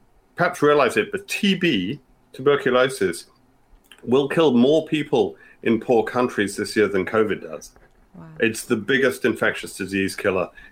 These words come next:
Speaker 1: in the poorest countries in the world. Now, the way we work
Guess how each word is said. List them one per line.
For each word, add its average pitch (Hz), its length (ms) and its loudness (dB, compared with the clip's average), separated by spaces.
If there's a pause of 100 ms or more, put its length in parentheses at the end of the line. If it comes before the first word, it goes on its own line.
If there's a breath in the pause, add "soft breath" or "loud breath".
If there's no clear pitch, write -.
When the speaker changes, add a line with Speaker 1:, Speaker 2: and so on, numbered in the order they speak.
Speaker 1:
in 104 120 0
the 92 60 2
poorest 101 420 0
countries 95 400 -6
in 87 80 -8
the 87 60 -8
world. 82 360 -8 (640 loud breath)
Now, 135 120 2
the 139 100 4
way 165 200 4
we 139 340 2
work 85 500 -2